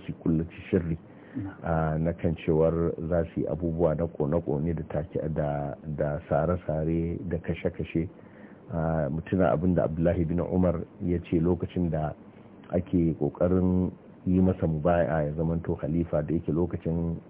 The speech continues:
Speaker 1: fitina ne, ya ce in dai har sanya shi halifa zai kai ya zuwa ga zubar da jinin mumini guda ɗaya, to, baya shi da buƙatar wannan matsayi. Amma nan sai ka ga waɗansu suna ganin kan cewar har tutuwa suke yi kan cewa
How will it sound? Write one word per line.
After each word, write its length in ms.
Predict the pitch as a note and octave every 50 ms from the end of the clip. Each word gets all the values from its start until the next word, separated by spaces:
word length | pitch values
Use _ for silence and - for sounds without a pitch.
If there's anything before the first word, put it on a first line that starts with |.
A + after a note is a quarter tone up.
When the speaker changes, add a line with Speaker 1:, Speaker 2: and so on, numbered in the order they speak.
| - -
Speaker 1:
fitina 340 | F#2 - - G2 F2+ D#2 D#2
ne, 200 | E2+ E2 E2 F2 - - - - - - - - -
ya 60 | F#2 F#2
ce 140 | - E2+ - -
in 160 | F2 F2+ E2
dai 120 | F2+ F2 F2
har 280 | - - G#2 G#2+ G#2+ G#2 -
sanya 260 | A#2 G2+ F2+ F2+ F2 E2+
shi 100 | - F2
halifa 420 | D#2+ E2 D#2+ E2 E2 - - E2 D#2+
zai 140 | E2 E2+ E2
kai 180 | - - F2 E2+
ya 60 | D#2+
zuwa 220 | D#2 E2+ E2 D#2+
ga 180 | D#2 D#2 D2+ D#2
zubar 220 | D#2 D#2+ D#2+ F2+ E2+ D#2
da 80 | E2
jinin 220 | D#2 D#2 E2 E2+ E2+
mumini 440 | E2+ F2 F2+ F2+ E2+ E2 E2 E2 E2+
guda 280 | D#2+ E2+ D#2 E2 F2
ɗaya, 280 | F2 - A2+ G#2+ G2+ - - - - -
to, 100 | - -
baya 220 | E2+ E2+ E2+ E2 -
shi 80 | - -
da 80 | D#2+
buƙatar 460 | - - - - D2+ E2 - - D2+ D2
wannan 260 | D#2+ D#2+ D2+ D#2 D#2+ D#2
matsayi. 320 | D2+ D#2 - D#2+ E2 E2 F2 - - - - - - - - -
Amma 200 | - D#2+ F2 G2
nan 140 | G2+ F#2+ F2+ -
sai 100 | F#2 F2
ka 100 | - F2
ga 120 | D#2+ E2
waɗansu 400 | E2 E2 - - F2+ F2+ - - F2+ -
suna 200 | G2 F2+ D#2+ D#2+
ganin 280 | D#2+ E2 E2+ F2 F2 F2
kan 180 | - F#2 E2+ E2
cewar 480 | - - E2 E2 E2 E2+ E2 E2+ E2 - - - - - - - -
har 180 | - F#2+ F#2 F2+ -
tutuwa 380 | - G#2+ G2 - G#2+ F#2+ F2 F2
suke 160 | - E2+ - F2
yi 160 | E2 E2 E2 D#2+
kan 220 | - F2+ D#2+ D#2
cewa 240 | - - D#2+ D#2